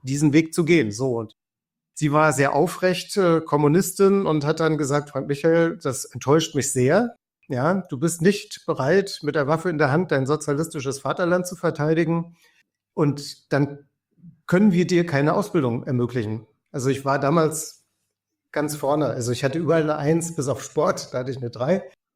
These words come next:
Und sie sagt, "Ich kann dir keine Empfehlung geben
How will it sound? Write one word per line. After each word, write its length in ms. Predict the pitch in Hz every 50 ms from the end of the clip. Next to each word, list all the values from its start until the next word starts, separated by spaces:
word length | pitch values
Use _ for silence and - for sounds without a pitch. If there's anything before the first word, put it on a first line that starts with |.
| _ _ _ _ _ _ _
Und 480 | - - 151 151 156 147 143 143 - - - _ _ _ _ _ _ _ _ _ _ _ _
sie 160 | - 180 -
sagt, 240 | 151 135 170 170 170
"Ich 160 | 190 151 -
kann 180 | - 151 165 208
dir 120 | 214 202
keine 220 | - - 151 165 185
Empfehlung 420 | 175 165 - 170 190 214 196 156
geben 500 | 131 127 135 127 147 165 185 208 240 277